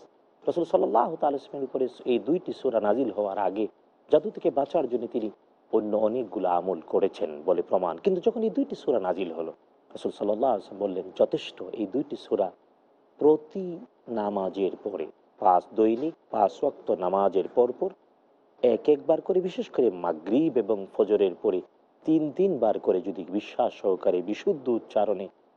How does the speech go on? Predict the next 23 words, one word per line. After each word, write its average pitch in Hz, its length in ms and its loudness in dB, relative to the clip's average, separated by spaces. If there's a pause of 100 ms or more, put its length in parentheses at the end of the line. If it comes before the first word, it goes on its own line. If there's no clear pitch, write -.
(180)
পাঠ 98 320 -4
করে 87 220 -6
কেউ 92 180 -4
নিজের 87 320 -2
গায়ে 82 280 -4
ফুঁক 95 240 -8
দেয়, - 120 -2 (720)
তাহলে 123 340 -8 (1000)
জাদুটোনা 135 520 0
তার 90 140 -12 (100)
কোনো 95 120 -10
ক্ষতি - 240 -14
করতে - 340 -18
পারে - 140 -20 (100)
না।" - 60 -20 (600)
শুধু 190 180 0
তাই 269 140 4
না, 262 80 -2
মুহাম্মদুর 135 600 -4
রাসূলুল্লাহ 90 540 -2 (300)
সাল্লাল্লাহু 90 460 2
আলাইহি 101 220 -8
ওয়াসাল্লাম 95 380 -16